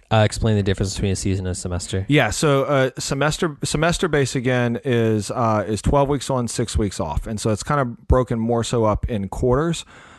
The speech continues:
Speaker 2: Um, and during the semester based, we found that people would commit for twelve weeks, but towards the end, people would start to die off. Um, and then what happens is after our big days as a church, I'll specifically talk about Easter,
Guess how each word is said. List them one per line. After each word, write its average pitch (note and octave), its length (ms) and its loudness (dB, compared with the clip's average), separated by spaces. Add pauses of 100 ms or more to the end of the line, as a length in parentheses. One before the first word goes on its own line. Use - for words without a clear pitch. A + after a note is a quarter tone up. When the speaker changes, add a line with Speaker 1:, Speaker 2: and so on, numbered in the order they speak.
(140)
Speaker 2:
Um, A2 600 2 (100)
and A#2 600 -2
during C#3 300 0
the B2+ 80 0
semester B2+ 640 -2
based, G#2+ 500 0
we B2 140 0
found A#2+ 400 0
that G#2 240 0 (400)
people D#3+ 300 4
would D3 200 2
commit C3 400 -2
for D3+ 120 0
twelve C3+ 420 0
weeks, G#2+ 440 -2 (300)
but A2+ 140 2
towards B2+ 300 4
the A#2 180 2
end, C3+ 240 0
people B2+ 280 2
would A2 160 -2
start - 460 0
to - 80 -6
die G#2 300 0
off. A#2+ 320 2 (400)
Um, A2 440 4 (140)
and A#2+ 220 2
then C#3 420 0 (240)
what A#2 200 0
happens B2 640 -2
is A2 300 0
after B2+ 440 0
our A2 160 2
big A2+ 400 0
days A#2 360 2
as C#3 140 -2
a D3 60 -2
church, D3+ 440 0
I'll B2 200 0
specifically A#2+ 600 -2
talk A#2+ 220 0
about A2+ 260 0
Easter, C#3 460 0